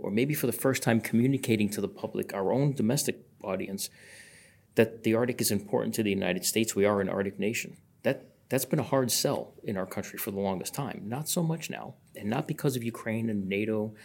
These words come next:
aspirations of Finland and Sweden. It's just there's an understanding of climate and, and other issues. But I think equally important that our partners and allies and friends in the North can see that we have a national strategy for the Arctic region. We have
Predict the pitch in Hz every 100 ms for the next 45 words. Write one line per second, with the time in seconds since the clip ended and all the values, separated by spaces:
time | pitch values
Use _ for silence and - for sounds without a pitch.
0 | - - 104 - - 107 - 101 92 -
1 | 98 98 92 92 - 85 92 98 - 135
2 | - - 110 110 113 110 120 113 - 117
3 | 110 110 - - 98 98 101 - 92 -
4 | 101 104 98 104 107 - - - _ -
5 | - - - _ _ _ _ - 135 120
6 | 110 113 113 156 147 98 80 - - 85
7 | 104 - - - - - - 98 - -
8 | - 127 117 101 98 107 98 - 107 -
9 | 104 95 - 113 107 92 90 135 117 -
10 | - - _ - - 123 110 - - 135
11 | 95 92 98 101 95 95 101 - 92 -
12 | 92 92 92 - 92 87 92 - 92 -
13 | 82 - 95 90 107 101 98 98